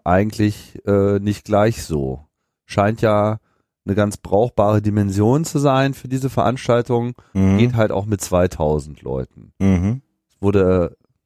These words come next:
Speaker 1: naja, also diverser will ich jetzt mal nicht sagen, aber es wurde auf jeden Fall, ähm, bunter. Es kamen sehr viele neue Leute dazu.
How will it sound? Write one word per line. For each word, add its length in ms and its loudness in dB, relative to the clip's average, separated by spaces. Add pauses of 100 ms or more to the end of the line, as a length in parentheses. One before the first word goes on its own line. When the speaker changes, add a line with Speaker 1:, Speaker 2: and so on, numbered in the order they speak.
(720)
Speaker 1:
naja, 320 0
also 220 -6
diverser 580 0
will 100 -2
ich 100 -8
jetzt 180 -6
mal 120 -2
nicht 240 -2
sagen, 580 -2 (520)
aber 200 2
es 160 -6
wurde 200 2
auf 200 0
jeden 260 0
Fall, 640 2 (800)
ähm, 720 0 (720)
bunter. 800 -2
Es 100 -20
kamen 440 -2 (560)
sehr 200 0
viele 220 -4
neue 240 0
Leute 400 0
dazu. 760 0